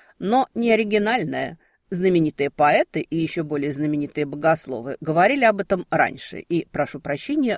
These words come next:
лучше». «Шесть лет тому назад, — продолжала Таппинс, — я была готова поклясться, что при наличии денег на покупку самого необходимого и тебя в качестве мужа,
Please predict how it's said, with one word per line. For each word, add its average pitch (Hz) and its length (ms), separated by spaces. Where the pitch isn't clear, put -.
лучше». - 680
«Шесть - 320
лет 277 180
тому 277 220
назад, — 285 400
продолжала 147 540
Таппинс, — 151 580
я 349 180
была 269 200
готова 262 340
поклясться, 165 560
что 165 220
при 180 140
наличии 180 520
денег 151 460
на 165 100
покупку 160 480
самого 151 380
необходимого 165 920
и 330 140
тебя 160 400
в - 60
качестве - 600
мужа, 147 500